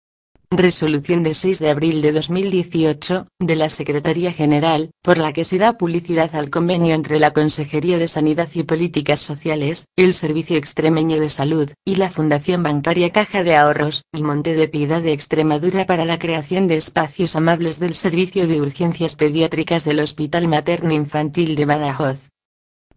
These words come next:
Convenios. Resolución de seis de abril de dos mil dieciocho, de la Secretaría General, por la que se da publicidad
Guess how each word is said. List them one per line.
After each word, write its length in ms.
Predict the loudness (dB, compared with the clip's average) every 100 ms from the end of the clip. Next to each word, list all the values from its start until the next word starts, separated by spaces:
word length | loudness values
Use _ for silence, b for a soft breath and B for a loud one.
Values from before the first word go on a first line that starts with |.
| -6
Convenios. 760 | -2 0 0 0 0 -4 -8 _ _ _ _ _ _ _ 0
Resolución 720 | 2 2 0 -2 0 0 0
de 120 | 0
seis 240 | 0 -2
de 100 | 0
abril 320 | 0 0 0 0
de 120 | 0
dos 180 | 0 -2
mil 180 | -2 0
dieciocho, 760 | -2 0 0 0 -2 -4 -6 _
de 160 | -2 0
la 140 | 0
Secretaría 640 | 0 -2 -4 -2 -2 -2 -2
General, 600 | 0 2 2 2 0 -6 0
por 160 | 2
la 160 | 2 -2
que 100 | -4
se 140 | -2
da 180 | -2 0
publicidad 680 | -2 -2 -4 -4 -2 -4